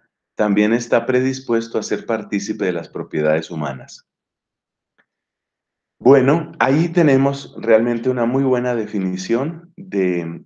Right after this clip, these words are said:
cuál es, digamos, el tema y, y cuáles son como, como los términos básicos, ¿no?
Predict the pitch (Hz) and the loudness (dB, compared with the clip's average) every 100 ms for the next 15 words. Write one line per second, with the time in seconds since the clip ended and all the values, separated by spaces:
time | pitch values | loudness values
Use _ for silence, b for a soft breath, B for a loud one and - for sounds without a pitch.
0 | _ - 113 104 110 113 117 107 101 107 | _ 0 2 4 0 -2 -4 -2 -2 -2
1 | 104 - - 85 80 117 127 139 156 156 | -6 -14 -12 -12 0 2 2 0 -2 -8
2 | _ _ _ _ _ _ 104 98 95 - | _ _ _ _ _ _ -2 0 0 -2
3 | 101 - 104 107 110 117 110 110 113 95 | -4 2 4 4 0 -2 -2 -4 -4 -2
4 | 85 80 - _ _ _ _ - 101 101 | -2 -6 -12 _ _ _ _ -4 0 2
5 | 90 87 - 110 113 113 95 85 87 - | 2 -2 0 0 2 0 0 0 0 -2
6 | - - 71 104 160 - | -12 -12 -10 -8 -10 -14